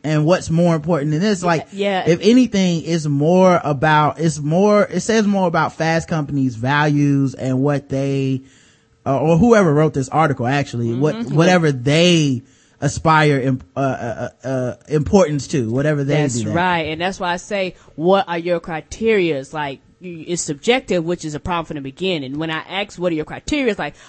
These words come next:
Speaker 2: are you looking at Twitter followers? Are you looking at counts? Are you looking at Facebook's posts? Are you looking at how many, you know, um, uh,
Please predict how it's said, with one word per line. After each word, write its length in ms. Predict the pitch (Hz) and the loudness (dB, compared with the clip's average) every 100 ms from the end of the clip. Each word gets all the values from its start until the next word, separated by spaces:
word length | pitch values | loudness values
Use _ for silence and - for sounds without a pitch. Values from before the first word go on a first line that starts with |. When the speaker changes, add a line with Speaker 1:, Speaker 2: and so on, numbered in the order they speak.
| - | -12
Speaker 2:
are 120 | 156 | -8
you 100 | 170 | -6
looking 260 | 170 175 160 | -6 -6 -10
at 200 | 143 - | -12 -14
Twitter 400 | - 240 214 170 | -2 2 4 2
followers? 440 | - 165 160 147 | 0 -4 -4 -8
Are 60 | 151 | -10
you 80 | 151 | -12
looking 220 | 156 151 | -12 -12
at 160 | 120 - | -14 -10
counts? 360 | 220 180 143 151 | -6 -6 -6 -6
Are 60 | |
you 40 | 170 | -6
looking 220 | 175 185 | -8 -8
at 180 | 208 - | -8 -2
Facebook's 440 | 262 277 202 160 | 0 0 -2 -4
posts? 400 | - 185 147 - - - - | -6 -4 -4 -6 -20 -20 -10
Are 100 | 160 | -6
you 120 | 180 | -6
looking 280 | 190 190 180 | -6 -8 -6
at 240 | 175 160 - _ | -6 -8 -14 _
how 180 | 185 190 | -6 -4
many, 420 | 202 202 196 190 | -2 0 2 0
you 220 | 170 202 | -2 -4
know, 580 | 202 185 175 170 170 160 - | 0 4 6 4 4 0 -4
um, 720 | 160 160 151 139 135 131 120 _ _ - - _ _ - | -4 -4 -4 -6 -8 -12 -20 _ _ -20 -20 _ _ -12
uh, 600 | 160 147 117 98 85 87 | -8 -6 -8 -12 -16 -20